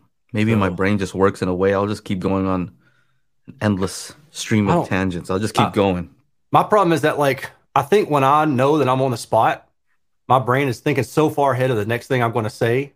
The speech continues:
Speaker 2: to keep me from, like, stumbling over myself, I wind up stumbling over myself, right? Like, that's just
Speaker 1: I th-, I think I understand what you're saying.
Speaker 2: Yeah, it, but it's weird. It's like w-, when I'm at work, if I'm giving a presentation, which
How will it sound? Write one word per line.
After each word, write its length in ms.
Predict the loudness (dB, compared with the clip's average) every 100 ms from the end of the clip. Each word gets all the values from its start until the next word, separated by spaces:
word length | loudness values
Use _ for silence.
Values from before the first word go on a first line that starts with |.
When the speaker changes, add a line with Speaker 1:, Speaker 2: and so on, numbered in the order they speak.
| _ _
Speaker 2:
to 60 | -8
keep 240 | -2 -2
me 120 | -2 -4
from, 160 | -4
like, 140 | -4 -6
stumbling 420 | -2 0 2 0
over 160 | -2
myself, 540 | -2 -2 0 -2 -2 -6
I 80 | -6
wind 280 | 0 2 2
up 120 | -4
stumbling 440 | -6 0 0 0 -2
over 180 | -4 -6
myself, 420 | -16 -20 -20 -20 _ -8
right? 260 | -8 -8 -12
Like, 160 | -20 _ _ _ _ _ _ _ _ _ _ _
that's 180 | -12 -4
just 160 | -2 0
Speaker 1:
I 80 | -2
th-, 140 | -2
I 120 | -4
think 220 | -2 0 4
I 120 | 4
understand 320 | 2 2 0
what 100 | 0
you're 60 | -2
saying. 240 | -6 -6 -4
Speaker 2:
Yeah, 280 | 0 2 2
it, 260 | 0 0 2
but 100 | 0
it's 140 | 0
weird. 240 | 0 2 0
It's 100 | 0
like 180 | -2
w-, 200 | -4 -14 -4
when 140 | 0 2
I'm 200 | 2 0
at 120 | -6 _
work, 540 | -4 2 2 0 -6 -12
if 140 | -4 0
I'm 160 | 0
giving 220 | 0 0 -2
a 40 |
presentation, 680 | 0 0 0 -2 -2 -2 -4
which 320 | -4 -6 -18